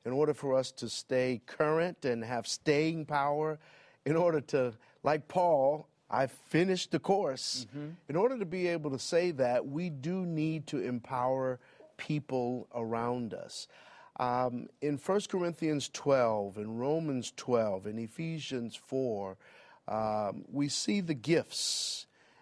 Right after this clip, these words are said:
Speaker 1: and we see what God has given the church in order to make the body whole. Um, ministerial leaders don't have all of those gifts.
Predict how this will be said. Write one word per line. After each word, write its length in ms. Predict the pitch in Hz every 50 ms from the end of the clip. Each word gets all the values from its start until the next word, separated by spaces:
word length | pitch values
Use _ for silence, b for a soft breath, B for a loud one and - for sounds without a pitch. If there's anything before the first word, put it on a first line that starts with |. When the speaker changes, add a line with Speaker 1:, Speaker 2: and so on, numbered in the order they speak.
| b b -
Speaker 1:
and 680 | - 127 127 127 127 127 127 127 127 123 120 117 - -
we 180 | - 135 135 131
see 320 | 127 - - 196 190 190
what 300 | 180 165 156 139 127 113
God 300 | 110 135 131 135 135 131
has 180 | 131 123 110 101
given 400 | 98 120 139 139 131 135 127 120
the 100 | 117 123
church 680 | - - - 240 214 151 120 98 - - - - - - b b b b b b
in 140 | - 120 123
order 240 | 127 135 147 147 139
to 120 | 127 131
make 240 | 117 123 131 123 -
the 100 | - 120
body 460 | 104 92 120 113 107 110 113 120 117 113
whole. 600 | 104 101 127 131 131 123 120 110 98 98 92 - _ _ b b b b b b b b b b b b b b b b b b -
Um, 440 | 101 107 110 110 113 113 104 101 92 - - -
ministerial 840 | 117 135 156 180 233 254 - - - - 226 220 214 202 185 170
leaders 580 | 151 143 143 156 170 165 135 123 117 120 113 101
don't 300 | 101 135 135 147 147 139
have 320 | 123 143 156 160 151 127
all 240 | 127 127 127 127 127
of 100 | 120 107
those 300 | 101 117 117 113 110 104
gifts. 800 | 101 117 143 135 113 - - - - - - - - - -